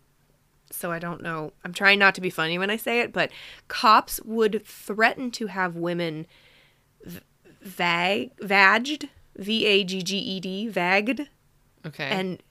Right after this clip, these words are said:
Speaker 1: that means they would threaten to have a woman vaginally examined if they refused to have sex with them.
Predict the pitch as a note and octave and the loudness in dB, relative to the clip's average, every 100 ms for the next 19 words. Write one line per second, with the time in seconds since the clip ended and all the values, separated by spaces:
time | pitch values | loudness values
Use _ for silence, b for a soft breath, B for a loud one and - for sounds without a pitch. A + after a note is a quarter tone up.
0 | _ - F#3+ G#3 F#3+ F#3 F3 F3+ F3 E3+ | _ 4 4 4 0 0 -2 -2 -2 -2
1 | G3+ F#3 G3+ F3+ F3 F3 E3+ E3+ E3 E3 | -2 -2 -2 -2 0 0 -2 -2 -4 0
2 | D#3+ F3 A3 A3 A3 G#3 F#3+ F3+ F3 F3 | 2 2 0 -2 -2 -2 -2 0 0 -2
3 | - E3+ E3+ D#3+ - E3+ F3 - B B | -4 -6 -6 -8 -6 -4 -4 -6 B B
4 | - F#3+ E3+ - - D#3+ - E3+ - A#3+ | -8 -6 -4 -8 -8 -10 -10 -14 -14 -16